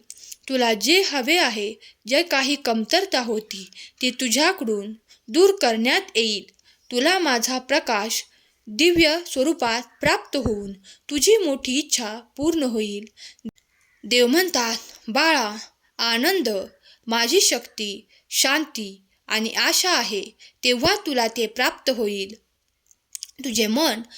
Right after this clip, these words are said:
शांत होईल. जो कोणी माझा प्रिय बाळ या क्षणाला हा माझा दैवी संदेश ऐकत आहे,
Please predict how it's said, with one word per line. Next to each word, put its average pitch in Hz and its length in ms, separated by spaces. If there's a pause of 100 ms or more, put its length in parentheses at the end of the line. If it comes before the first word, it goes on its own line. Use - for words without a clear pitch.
(140)
शांत 359 380
होईल. 220 380 (420)
जो 330 160
कोणी 349 300
माझा 254 360
प्रिय 220 320
बाळ 233 360 (340)
या 339 200
क्षणाला 339 560
हा 240 220
माझा 247 500 (380)
दैवी 285 360
संदेश 247 500
ऐकत 240 380
आहे, 214 360